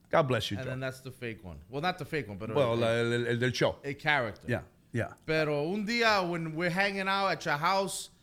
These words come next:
Speaker 2: I wanna play for you a couple episodes. Like,
Speaker 1: Okay.
Speaker 2: key episodes that are just
Speaker 1: Yeah.
Speaker 2: hilarious. Y
Speaker 1: Uno de los programas más cómicos en la televisión.
Speaker 2: Y
Speaker 1: Porque,
Speaker 2: tú
Speaker 1: porque se, se llevaban a, a cabo bien espontáneos,
Speaker 2: Yeah,
Speaker 1: bien,
Speaker 2: yeah, yeah,
Speaker 1: yeah.
Speaker 2: yeah.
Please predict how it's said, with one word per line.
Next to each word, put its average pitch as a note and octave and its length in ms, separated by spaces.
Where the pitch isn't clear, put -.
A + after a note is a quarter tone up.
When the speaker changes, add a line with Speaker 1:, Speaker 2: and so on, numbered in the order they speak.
Speaker 2:
I C#3+ 80
wanna G3+ 280
play G#3 300
for - 140
you F3 120
a D#3 80
couple E3+ 280
episodes. C#3+ 680
Like, D3+ 180
Speaker 1:
Okay. A3+ 240
Speaker 2:
key G#3 60
episodes C3 560
that B2+ 140
are B2+ 80
just C#3 480
Speaker 1:
Yeah. G#2 220
Speaker 2:
hilarious. C3 500
Y C#3 240
Speaker 1:
Uno A3+ 180
de E3+ 80
los D3 120
programas C#3+ 340
más C#3+ 140
cómicos C3 420
en G2+ 60
la G2 80
televisión. G2 480
Speaker 2:
Y D3 140
Speaker 1:
Porque, C3 160
Speaker 2:
tú B2 100
Speaker 1:
porque B2 240
se, C3 180
se D3+ 140
llevaban F3 340
a, E3 160
a D3 100
cabo F3+ 220
bien E3 180
espontáneos, C3 640
Speaker 2:
Yeah, F3 280
Speaker 1:
bien, B2 100
Speaker 2:
yeah, G2+ 160
yeah, - 0
Speaker 1:
yeah. E2+ 160
Speaker 2:
yeah. - 200